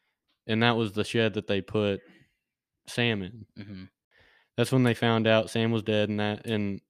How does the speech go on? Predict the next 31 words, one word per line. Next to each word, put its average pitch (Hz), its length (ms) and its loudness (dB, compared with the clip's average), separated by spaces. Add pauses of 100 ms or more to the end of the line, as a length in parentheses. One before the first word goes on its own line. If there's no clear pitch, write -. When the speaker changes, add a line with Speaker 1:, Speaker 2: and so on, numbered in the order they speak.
(680)
Speaker 1:
that 113 320 2
day 110 480 4 (100)
it 113 100 -2
was 104 180 0
out 104 180 2
on 98 120 -4
the 92 80 -6
news. 101 440 -10 (1400)
Speaker 2:
That's 120 140 -6
probably 113 220 -8
when 95 120 -12
the 90 40 -16
protesters 90 720 -14
started 113 300 8
Speaker 1:
That's, 98 140 -8
Speaker 2:
coming 90 160 -8
in 87 200 -16
Speaker 1:
well, 131 320 4
Speaker 2:
hot. 95 160 -14 (720)
Speaker 1:
I'm 123 160 4
sure 139 260 6
that 117 80 -2
they 120 140 2
were 110 140 4
there 107 220 4
for 107 180 -2
a 98 60 0
while 101 400 0
because 104 720 -2
Speaker 2:
Well, 151 140 2
I, 147 120 2